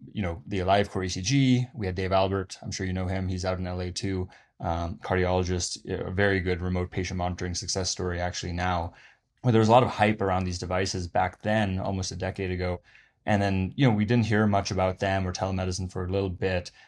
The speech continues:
There was a dis-, zone of disillusionment. But then with the pandemic and just kind of the natural cycle, you know,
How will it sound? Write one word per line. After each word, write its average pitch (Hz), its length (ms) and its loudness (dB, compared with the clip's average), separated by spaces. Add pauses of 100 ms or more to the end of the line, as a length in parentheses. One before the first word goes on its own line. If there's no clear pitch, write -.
(100)
There - 80 -6
was 85 80 -2
a 85 60 -4
dis-, 95 300 -2
zone 104 220 4
of 92 60 0
disillusionment. 95 800 0
But - 120 -6
then 95 280 0 (300)
with 107 160 2
the 101 80 -6
pandemic 101 680 0
and 92 140 0
just 90 160 -2
kind 95 140 -2
of 92 60 -2
the 92 60 -2
natural 95 460 -2
cycle, 92 640 -2 (320)
you 117 80 0
know, 90 240 0